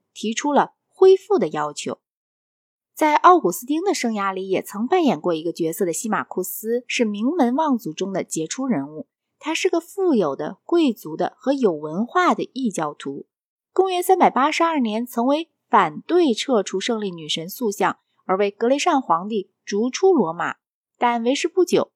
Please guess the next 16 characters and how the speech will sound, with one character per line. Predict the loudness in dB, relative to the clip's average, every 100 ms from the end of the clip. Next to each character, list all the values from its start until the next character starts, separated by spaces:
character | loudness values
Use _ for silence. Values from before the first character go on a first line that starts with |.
| _ _
复 | -4 -2
于 | 0 -2 -2
三 | -2 2
百 | 2
八 | 2 -2
十 | -4
四 | -6 -2
年 | -2 -2 -4
被 | -4
任 | -2 -2
命 | -4 -4
为 | -4 -4
罗 | -2 -2
马 | -2
市 | -4 -6 -6
长。 | -6 -6